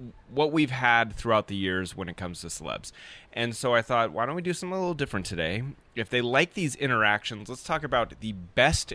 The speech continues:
interactions we've ever had with celebs, 'cause we've never really done that. We've mentioned it a couple times,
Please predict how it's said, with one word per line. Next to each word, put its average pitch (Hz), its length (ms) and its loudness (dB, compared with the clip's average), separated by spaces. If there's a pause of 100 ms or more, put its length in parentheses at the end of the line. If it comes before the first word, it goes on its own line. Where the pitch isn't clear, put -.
interactions 90 640 -2
we've 95 220 -4
ever 92 180 -2
had 90 180 -4
with 90 140 -8
celebs, 95 260 -6
'cause 78 120 -10
we've 147 160 -2
never 202 200 2
really 135 300 2
done 95 280 2
that. 67 120 -2
We've 147 180 -2
mentioned 135 380 -2
it 131 80 -6
a 123 60 -8
couple 123 200 -4
times, 117 380 -2